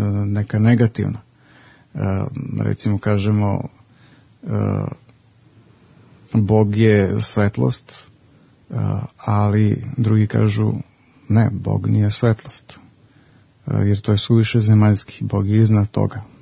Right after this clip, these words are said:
Pa kod Svetog Dinisija Areopagitina da je Bog primrak, da Bog živi u primraku. Čak, znači, e, tako i, i, e, mladi uz pomoć i tog svog odbijanja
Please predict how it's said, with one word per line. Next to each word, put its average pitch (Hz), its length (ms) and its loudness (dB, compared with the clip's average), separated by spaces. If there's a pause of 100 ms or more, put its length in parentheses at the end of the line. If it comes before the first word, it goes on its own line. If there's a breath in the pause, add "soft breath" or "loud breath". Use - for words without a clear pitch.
Pa 101 140 -8
kod - 200 -8
Svetog 101 320 -8
Dinisija 101 520 -4
Areopagitina 98 720 -4
da 92 80 -2
je 92 60 -2
Bog 92 300 -4
primrak, - 560 0
da 104 140 -4
Bog 90 200 -6
živi 92 200 -6
u 92 60 -8
primraku. - 580 -8 (400 loud breath)
Čak, - 340 -4
znači, 101 400 -6 (640 loud breath)
e, 98 480 2 (760)
tako 117 340 2
i, 135 120 8
i, 131 520 4
e, 113 320 2 (220)
mladi 113 600 4 (680)
uz 110 320 -4
pomoć 107 640 -2
i 110 140 0
tog 113 260 0
svog 127 240 0
odbijanja 120 680 4